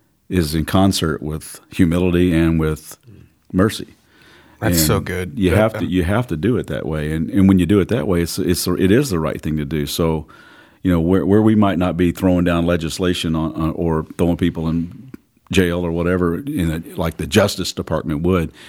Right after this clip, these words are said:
Speaker 1: the way we extend ju-, is, is offering hope and rescue and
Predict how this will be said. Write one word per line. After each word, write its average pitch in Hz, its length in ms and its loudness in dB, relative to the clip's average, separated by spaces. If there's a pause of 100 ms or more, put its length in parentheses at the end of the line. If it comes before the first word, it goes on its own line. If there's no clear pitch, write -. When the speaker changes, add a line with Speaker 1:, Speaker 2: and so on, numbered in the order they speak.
(140)
Speaker 1:
the - 80 -8
way 90 140 2
we 95 200 4
extend 85 380 -2
ju-, - 60 -2
is, 85 260 -4
is 85 220 -4
offering 95 460 0
hope 82 320 -6
and 78 160 -4
rescue 80 580 -4
and 76 240 -10